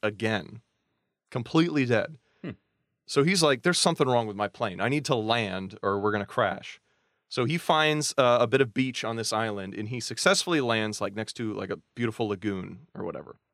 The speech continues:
Speaker 2: Oh,
Speaker 1: Okay.
Speaker 2: picturesque.
Speaker 1: And so he's checking out the plane, and it seems okay. And he's like, and Cook is really excited. He's like, "We need to go get this artifact. That's the only thing that matters is this artifact." Right? And, uh, and so he's like, "Okay, whatever. We can explore the island a little bit,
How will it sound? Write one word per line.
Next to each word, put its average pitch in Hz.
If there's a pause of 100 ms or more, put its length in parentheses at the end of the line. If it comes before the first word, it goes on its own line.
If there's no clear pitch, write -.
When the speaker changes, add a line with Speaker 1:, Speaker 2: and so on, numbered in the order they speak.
(140)
Speaker 2:
Oh, 254
Speaker 1:
Okay. 113
Speaker 2:
picturesque. 107 (480)
Speaker 1:
And 127
so 151
he's 151
checking 170
out 151
the 123
plane, 127
and 120
it -
seems 123 (200)
okay. 120
And 107
he's 117
like, 113 (360)
and 110
Cook 156
is 123
really 151
excited. 127
He's 113
like, 117
"We 127
need 139
to 127
go 127
get 117
this 131
artifact. 113
That's -
the 127
only 151
thing 151
that 135
matters 110
is 117
this 120
artifact." - (720)
Right? 107 (640)
And, 120
uh, 113
and 117
so 120 (140)
he's 127
like, 123
"Okay, 127
whatever. 117
We 123
can 139
explore 147
the 127
island 113
a 104
little 107
bit, 104